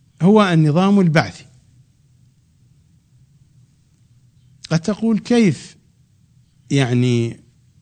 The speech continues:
وصلنا إلى هذه النتيجة؟"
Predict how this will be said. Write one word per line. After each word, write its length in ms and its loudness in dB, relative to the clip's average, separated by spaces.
وصلنا 560 2
إلى 200 0
هذه 400 2
النتيجة؟" 600 -6